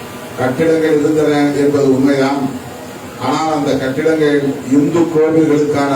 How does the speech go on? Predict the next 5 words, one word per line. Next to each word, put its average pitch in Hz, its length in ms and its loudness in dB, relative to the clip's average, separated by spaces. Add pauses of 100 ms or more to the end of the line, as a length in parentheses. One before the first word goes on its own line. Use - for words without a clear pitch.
வடிவங்களை 143 500 2 (120)
கொண்டிருக்கவில்லை, 135 880 2 (920)
அதற்கான 135 440 0 (160)
ஆதாரம் 147 480 0
இல்லை. 135 200 2